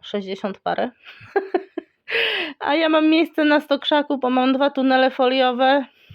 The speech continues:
No ale oczywiście chcę spróbować, y, jeszcze dużo nowych odmian.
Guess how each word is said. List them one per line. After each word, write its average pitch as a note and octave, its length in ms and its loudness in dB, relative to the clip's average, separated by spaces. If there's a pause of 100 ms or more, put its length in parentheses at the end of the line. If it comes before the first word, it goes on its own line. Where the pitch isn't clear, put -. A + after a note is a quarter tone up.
(160)
No C#4 200 -2
ale C#4+ 160 2
oczywiście C4+ 840 0
chcę B3 520 0
spróbować, A#3 840 0
y, G#3+ 540 0 (420)
jeszcze A3+ 360 -2
dużo B3+ 300 -2
nowych B3 340 -2
odmian. F#3+ 360 -4